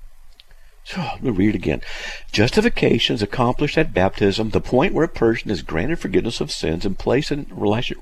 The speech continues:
right relationship with God, and it is maintained through a life of obedience to God and confession of sins." Oh, boy, those guys are so great. They're so wonderful. They can keep their salvation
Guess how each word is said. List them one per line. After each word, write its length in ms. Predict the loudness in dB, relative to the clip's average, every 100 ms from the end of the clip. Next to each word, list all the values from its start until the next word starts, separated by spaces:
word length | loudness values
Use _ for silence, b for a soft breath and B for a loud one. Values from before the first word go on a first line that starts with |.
| -4
right 260 | 2 2
relationship 440 | 4 2 2 -2 -2
with 120 | 2
God, 280 | 4 4 2 B B B
and 160 | 2 6
it 60 |
is 140 | 6 4
maintained 1080 | 4 4 4 2 4 6 4 2 0 0 -2 B
through 160 | 4 6
a 60 |
life 260 | 6 4 4
of 140 | 4
obedience 480 | 6 6 6 4 2
to 80 | 0
God 280 | 2 2 2
and 140 | 0
confession 460 | -4 -2 0 0 -2
of 100 | 0
sins." 380 | 2 2 0 2
Oh, 380 | 4 6 4 4
boy, 220 | 2 2 2
those 140 | 0
guys 340 | 0 -2 -2 -2
are 60 |
so 420 | -4 0 2 2 -2
great. 400 | -6 2 4 6
They're 100 | 4
so 180 | 4 4
wonderful. 680 | 4 2 2 -2 2 0 0 B
They 140 | -4 -2
can 160 | -2 -4
keep 320 | 0 2 2
their 200 | 2 -2
salvation 920 | 0 -2 0 0 0 2 2 -2 -6